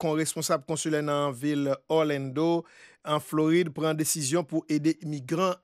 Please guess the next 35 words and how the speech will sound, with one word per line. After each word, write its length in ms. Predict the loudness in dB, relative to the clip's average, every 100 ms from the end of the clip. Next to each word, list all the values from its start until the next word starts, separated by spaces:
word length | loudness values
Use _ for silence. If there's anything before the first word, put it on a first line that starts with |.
| 0
ayisyen 760 | 0 0 -2 0 0 2 0 -2
ki 140 | -4
sòti 400 | -4 -4 -4 -4 -8 -16 -12
nan 220 | -2 0 2
peyi 260 | 0 0 0
tankou 420 | -4 0 0 0
Meksik, 520 | -4 -2 -2 -2 -4
Chili, 480 | -4 -2 -2 0 -2 -4 -18 -20
Brezil, 560 | -2 2 4 2 0 0
e 100 | 0 0
ki 100 | 0
gen... 340 | 2 4 2 -4 _ -14 -2
Chans 280 | 0 0 2
rive 180 | 2
ozetazini, 640 | 2 2 0 -2 -2 -6 -4
e 120 | -6
ki 100 | -4
gen 140 | -6 -4
pwoblèm 360 | -2 0 -2 -2
pou 160 | -4
jwenn 380 | -2 -2 -2 -6 -4 -4
papye 280 | -2 -4
pou 160 | -4 -4
yo 60 | -2
pou 240 | -4 -4
founi 340 | -6 -4 -2
bay 300 | 0 0 0 -6 -18 -14 -6
imigrasyon 640 | -4 0 0 0 -2 -2 -4 _ _
isit 360 | -4 -2 -4 0
ozetazini. 840 | 4 4 2 -2 2 0 0 -4 -2
Iv 140 | -2 0
mon 300 | 0 0 -2
i 140 | -4 -6
depi 240 | -8 -2 -2
Olendo, 340 | -2 -6